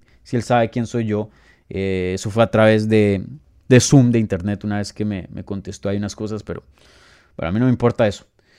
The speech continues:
Pero sí, un peleador muy, muy bueno. Eh, vuelvo y lo digo, un peleador muy, muy, muy, muy, pero muy emocionante. Un striking fenomenal.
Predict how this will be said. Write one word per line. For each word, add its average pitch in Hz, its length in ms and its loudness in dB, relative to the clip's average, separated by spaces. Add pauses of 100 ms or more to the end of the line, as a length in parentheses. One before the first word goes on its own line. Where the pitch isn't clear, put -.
(140)
Pero 147 120 0
sí, 143 100 2
un 220 100 6
peleador 208 280 8
muy, 214 200 4
muy 208 120 4
bueno. 196 460 4
Eh, 120 260 2
vuelvo 139 220 2
y 147 40 4
lo 135 60 6
digo, 135 240 4
un 139 80 -2
peleador 131 240 4
muy, 147 160 4
muy, 147 220 2
muy, 147 240 0 (160)
muy, 156 280 4
pero 139 200 2
muy 135 100 2
emocionante. 131 760 0 (120)
Un 123 120 -4
striking 127 500 -2
fenomenal. 123 760 0